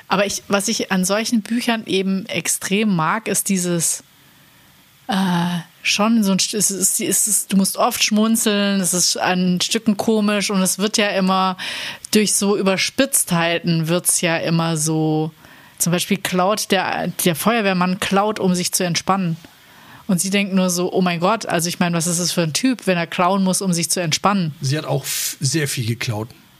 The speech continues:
Speaker 2: Weil sie, äh, weil ihr langweilig ist und weil sie angeben will. Weil Geld hat sie,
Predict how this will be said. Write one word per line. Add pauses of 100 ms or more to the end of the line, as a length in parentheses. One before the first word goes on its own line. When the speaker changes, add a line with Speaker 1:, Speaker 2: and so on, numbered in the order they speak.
(1300)
Speaker 2:
Weil (100)
sie, (160)
äh,
weil
ihr
langweilig
ist
und
weil
sie
angeben
will. (1400)
Weil
Geld
hat
sie,